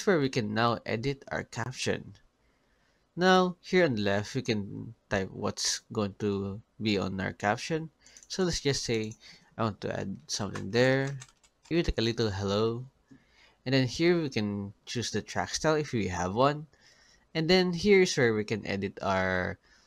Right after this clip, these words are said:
um, caption. We can change the alignment, the type, and then where we can place our caption.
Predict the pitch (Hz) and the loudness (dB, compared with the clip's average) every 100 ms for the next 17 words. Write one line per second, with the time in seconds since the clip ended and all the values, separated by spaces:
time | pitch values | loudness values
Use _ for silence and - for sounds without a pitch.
0 | _ _ - 107 95 95 - 107 92 - | _ _ -8 -4 -4 -6 -4 0 0 0
1 | 156 156 165 _ _ 104 92 104 98 - | -2 -2 -6 _ _ -10 -8 -8 -6 -4
2 | 101 90 98 131 143 147 151 147 147 147 | -2 -2 2 4 4 0 0 0 -2 -6
3 | _ _ _ _ - - - 135 135 143 | _ _ _ _ -12 -10 4 8 8 6
4 | 143 _ _ _ - - 156 165 180 190 | 0 _ _ _ -18 -4 0 4 4 2
5 | 165 135 123 120 113 120 104 98 104 101 | 4 8 8 8 2 0 -2 -2 0 0
6 | - 90 - 107 107 - 131 131 143 | 0 -4 0 2 2 0 -4 -4 -8